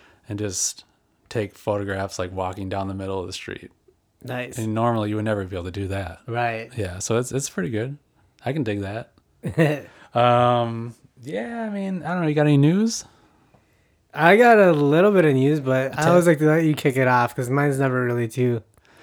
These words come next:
Speaker 1: Yeah, I mean, like, mine, I mean, mine are, like, kind of more, uh, you know, there's been a couple, uh, shootings around, around here. There's a guy that got stabbed.
Speaker 2: Oh, I was gonna say, well, there was the, uh, Idaho stabbing.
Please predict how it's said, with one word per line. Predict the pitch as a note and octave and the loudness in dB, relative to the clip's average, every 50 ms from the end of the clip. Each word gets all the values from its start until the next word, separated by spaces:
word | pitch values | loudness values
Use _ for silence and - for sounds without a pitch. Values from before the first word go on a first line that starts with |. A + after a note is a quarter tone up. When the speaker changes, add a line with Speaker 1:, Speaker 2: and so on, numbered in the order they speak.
| - - - - - - | -20 -20 -20 -20 -10 -2
Speaker 1:
Yeah, | D3 C#3+ D3 C#3 C3 C3 C3 | 2 6 8 8 10 10 10
I | C3 B2+ | 10 8
mean, | C#3 C3+ C3 C3 | 8 6 6 6
like, | B2 B2 A#2+ | 6 6 6
mine, | B2+ C3 C3+ C3+ C3+ B2+ A2+ | 6 6 8 8 6 6 6
I | A#2 B2 | 4 4
mean, | B2 A#2 A2+ | 4 4 2
mine | A2+ A#2 A#2+ B2+ B2 | 2 4 4 4 4
are, | A#2+ A2+ G#2+ | 2 2 2
like, | G2+ G#2 - | 0 -2 -4
kind | - A2+ G#2+ G#2 | -2 -2 -2 -2
of | G2+ F#2+ | -4 -4
more, | F#2+ G2 G2+ G#2 G2+ G2 G2 F#2+ | -4 -4 -2 -2 -2 -2 -2 -4
uh, | F#2 F#2 F2+ F2 F2 - - - - _ - - - _ _ _ _ _ _ _ _ _ - - | -6 -8 -10 -12 -14 -16 -18 -20 -20 _ -20 -20 -20 _ _ _ _ _ _ _ _ _ -8 -4
you | B2 | -2
know, | G#2+ F#2+ | -2 0
there's | G2 G#2+ G2+ | 0 -2 -2
been | G2 G#2 G2 F#2+ | -2 -4 -6 -6
a | F#2+ | -6
couple, | - - G2+ - G#2 F#2+ F#2+ F#2 F#2+ | -6 -6 -6 -6 -6 -8 -8 -8 -8
uh, | F#2 F#2 F2+ F2 F2+ F#2+ G2 - | -8 -10 -10 -12 -14 -14 -14 -10
shootings | - - - A#2 G#2+ G2+ G#2 G#2 G#2 G2 | -8 -6 -4 -4 -4 -2 -4 -4 -4 -4
around, | G#2 G#2 G#2 G#2 G#2 G#2 G#2+ A#2 A#2+ B2 | -2 -2 -2 -2 -2 -4 -6 -8 -8 -6
around | G#2+ G#2 G#2 G#2 G#2 G#2 G#2 G#2 F#2+ | -4 -4 -2 -2 -2 -4 -4 -4 -6
here. | G#2+ A2 G#2 G#2 G#2 G#2 G#2+ G#2 _ _ _ - | -4 -4 -4 -2 -4 -4 -6 -8 _ _ _ -14
There's | - A2 G#2 | -12 -10 -8
a | G#2+ | -6
guy | G#2 G#2+ G#2+ G#2+ | -4 -2 -2 -2
that | G2+ | -2
got | G2 G#2 F#2+ F#2+ - | -2 -4 -6 -6 -6
stabbed. | - - - G#2+ G#2+ A2 A2 A2+ A#2+ A#2+ B2+ D#3 - _ _ _ _ - | -6 -6 -4 -2 0 0 2 0 0 -2 -4 -10 -14 _ _ _ _ -18
Speaker 2:
Oh, | - - - - - C3+ | -18 -18 -10 -4 0 2
I | C3+ C3+ C3+ C#3+ D3 | 4 6 6 6 6
was | D3 C#3 | 6 6
gonna | D3+ D3+ D3 C#3+ | 4 4 4 4
say, | C3+ - E3 D3+ C#3+ | 2 4 4 6 6
well, | C3+ C3 C3 | 6 6 6
there | C3+ C#3 C#3 | 6 4 4
was | C#3 B2+ B2 | 2 2 0
the, | C3+ C3+ C3+ C3 | 0 0 2 2
uh, | B2+ B2+ B2 B2 | 2 0 -2 -2
Idaho | A#2+ C3+ D3+ D#3 D#3 C#3 C3+ B2+ | -2 0 2 2 2 2 2 0
stabbing. | A2+ - - - A#2 A2+ A2 A2 A2 G#2+ | -2 -4 -8 -8 -8 -8 -8 -8 -10 -10